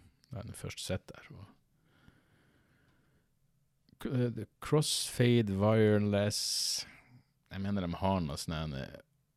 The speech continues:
oppskalering på, så du, de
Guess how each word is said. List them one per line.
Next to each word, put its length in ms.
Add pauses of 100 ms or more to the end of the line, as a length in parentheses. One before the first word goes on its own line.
oppskalering 1040
på, 160 (320)
så 160
du, 180 (1200)
de 80